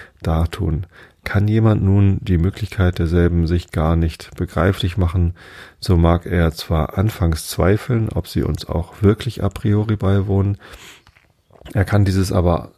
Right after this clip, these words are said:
noch nicht für eine Unmöglichkeit derselben durch bloße Kräfte des Verstandes und alle Schritte,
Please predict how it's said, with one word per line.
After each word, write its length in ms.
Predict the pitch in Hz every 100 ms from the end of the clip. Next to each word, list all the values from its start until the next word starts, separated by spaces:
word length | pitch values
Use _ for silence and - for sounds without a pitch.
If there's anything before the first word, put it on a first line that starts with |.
| _
noch 440 | 151 101 101 -
nicht 400 | 104 101 - - - - - - _
für 460 | - - 98 95 -
eine 440 | 90 90 90 87 - _ _
Unmöglichkeit 800 | 107 95 92 107 90 - 85 78
derselben 480 | 82 85 82 90 90
durch 240 | 90 85
bloße 360 | - 92 92 98
Kräfte 400 | - 107 - -
des 160 | 85 -
Verstandes 640 | 85 - 85 92 98 -
und 240 | - -
alle 220 | 92 95
Schritte, 420 | 87 92 87 90